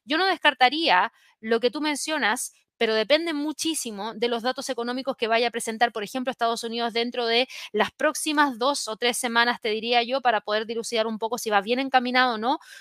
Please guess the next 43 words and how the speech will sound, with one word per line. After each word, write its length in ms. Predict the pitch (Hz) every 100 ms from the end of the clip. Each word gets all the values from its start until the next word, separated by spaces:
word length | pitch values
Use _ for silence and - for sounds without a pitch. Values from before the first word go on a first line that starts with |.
| -
con 140 | 226
las 100 | 220
proyecciones 540 | 240 233 220 - 262 247
que 140 | 240
tienen, 260 | 240 202 202
porque 180 | 254
las 120 | 269 269
proyecciones 520 | 262 226 - 311 294
que 120 | 285
tienen 400 | 294 311 240 247
no 100 | 254
son 240 | - 277
tan 140 | 254 226
malas, 320 | 247 233 190
de 80 | 208
hecho 160 | 233
son 160 | 226 233
bastante 340 | 226 240 226
buenas. 320 | 226 247 202 196
Aquí 160 | 196
el 120 | 233
tema 260 | 277 285 294
es 100 | 226
ver 180 | 254 277
que 120 | 240
realmente 520 | 226 233 240 262 247
logren 300 | 220 247 247
controlar 400 | 247 220 214 220
la 80 | 233
inflación 480 | 226 214 190 262 302
para 140 | 254
no 120 | 208
seguir 300 | 220 220 220
viendo 240 | 214 226 226
mayores 340 | 202 208 208
alzas 280 | 220 214 226
de 100 | 202
tasas 460 | 214 - 220 - - - - -
de 320 | 190 254 269 -
interés. 760 | 277 294 247 196 - - - _ _ _ _ _ -
Así 200 | 254 370
que 120 | 370
bueno, 340 | 403 302 -